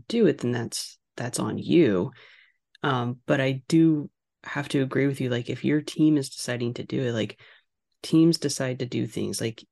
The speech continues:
if your team is deciding that they're gonna travel on this day,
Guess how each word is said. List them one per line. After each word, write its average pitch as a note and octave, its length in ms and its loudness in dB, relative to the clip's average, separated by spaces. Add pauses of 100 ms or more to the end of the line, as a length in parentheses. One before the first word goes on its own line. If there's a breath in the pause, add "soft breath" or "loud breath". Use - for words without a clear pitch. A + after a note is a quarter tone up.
(160)
if - 160 -6
your C#3 200 0
team C3+ 340 -2
is B2+ 140 -2
deciding B2 500 -4
that A#2 220 -6 (240)
they're B2 180 -2
gonna B2 160 0
travel A#2+ 460 -4
on A2 160 -2
this A#2+ 180 -2
day, A#2+ 460 0